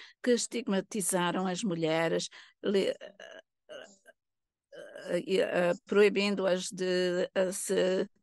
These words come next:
eh, de entrar para as forças militares. E há organizações internacionais que continuam a apoiar programas de formação, sensibilização e campanhas de sensibilização dentro do setor de segurança.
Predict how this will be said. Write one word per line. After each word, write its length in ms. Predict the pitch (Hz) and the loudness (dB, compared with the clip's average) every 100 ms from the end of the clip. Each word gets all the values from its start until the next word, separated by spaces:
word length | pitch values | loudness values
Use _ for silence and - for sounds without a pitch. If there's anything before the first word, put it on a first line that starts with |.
| - - - | -20 -20 -12
eh, 420 | - 180 180 175 - - _ _ _ - | -4 0 2 0 -2 -8 _ _ _ -4
de 160 | 202 208 | 4 4
entrar 520 | 185 170 190 185 170 | 4 2 0 2 0
para 340 | 160 170 160 - | 0 0 0 0
as 360 | 175 170 - 185 - 175 | 0 -2 -2 0 0 -2
forças 580 | - 190 175 190 185 - 151 | 0 0 0 0 -2 -2 -4
militares. 680 | 190 185 170 - 160 175 - | -2 -2 -2 0 -2 -2 0
E 100 | 180 | 2
há 120 | 175 | 4
organizações 800 | - 202 185 185 175 175 190 180 | 2 0 0 -2 -4 -2 -2 -2
internacionais 840 | 175 170 180 170 180 185 185 180 - - - | -4 -4 -4 -4 -4 -2 -2 -2 -8 -20 -6
que 140 | - 202 | -2 0
continuam 520 | 208 202 202 196 185 | 0 0 2 2 2
a 80 | 180 | 0
apoiar 500 | 202 175 175 175 170 | 2 2 4 2 0
programas 800 | - 170 175 175 175 180 185 214 | -4 -2 0 0 0 -2 -4 -4
de 260 | 196 185 | 0 0
formação, 840 | 180 196 175 175 - - 185 185 185 | 0 -2 -2 -2 -2 -2 0 0 0
sensibilização 1200 | 185 185 - 185 - 175 170 156 - 170 185 202 202 - - | -2 -2 -2 -2 -2 -2 -2 -2 0 0 0 -2 -6 -18 -4
e 140 | 196 196 | 0 0
campanhas 580 | 185 170 175 175 175 | 0 0 2 2 -2
de 240 | - 180 175 | -2 0 0
sensibilização 840 | - 190 185 180 175 175 170 175 | 0 -2 0 0 0 0 -2 -2
dentro 340 | 175 175 185 180 | -2 -2 -2 -4
do 140 | 175 | -4
setor 400 | 170 175 - 165 | -2 -2 -2 -4
de 60 | - | -4
segurança. 600 | 233 175 180 175 - | -4 -4 -4 -4 -2